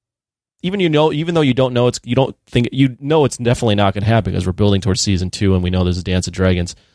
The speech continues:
Like, in the back of my mind, I'm like, "Please, just, like,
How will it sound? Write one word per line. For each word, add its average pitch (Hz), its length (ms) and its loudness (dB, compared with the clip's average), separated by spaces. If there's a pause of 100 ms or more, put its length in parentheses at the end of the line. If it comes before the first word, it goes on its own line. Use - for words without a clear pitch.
(200)
Like, 110 100 0
in 120 80 0
the 120 80 0
back 143 220 2
of 147 40 -6
my 131 120 2
mind, 120 240 2
I'm 107 80 -2
like, 98 140 0 (920)
"Please, 113 320 2
just, - 200 -4
like, - 280 -2